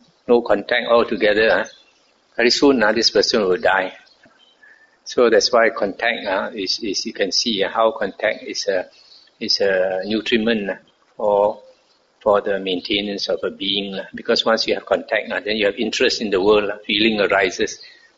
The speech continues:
uh, uh, there are things in the world that you perceive through your six senses, uh,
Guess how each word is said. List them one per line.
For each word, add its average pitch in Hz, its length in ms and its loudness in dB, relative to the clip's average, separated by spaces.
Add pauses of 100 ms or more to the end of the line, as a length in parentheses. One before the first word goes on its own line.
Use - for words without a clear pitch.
(140)
uh, 98 100 -10 (640)
uh, 87 120 -10
there 98 140 0
are - 120 -4
things 113 280 0
in 104 80 -4
the 95 120 -2
world 101 300 0
that 95 120 2
you 208 80 -8
perceive 110 560 0
through 110 120 0
your 87 100 4
six - 240 -2
senses, 95 560 0
uh, 87 80 -6